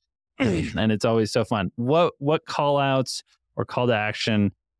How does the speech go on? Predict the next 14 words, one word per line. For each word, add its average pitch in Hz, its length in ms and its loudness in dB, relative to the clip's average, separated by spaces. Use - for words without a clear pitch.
for 113 140 0
the 92 140 0
listeners 98 540 0
would 95 120 0
you 98 120 2
like 92 200 0
to 92 100 -4
ask 95 280 -4
them 95 140 0
to 95 100 -2
go 90 140 0
do? 90 200 -2
They 104 180 -2
can 107 320 0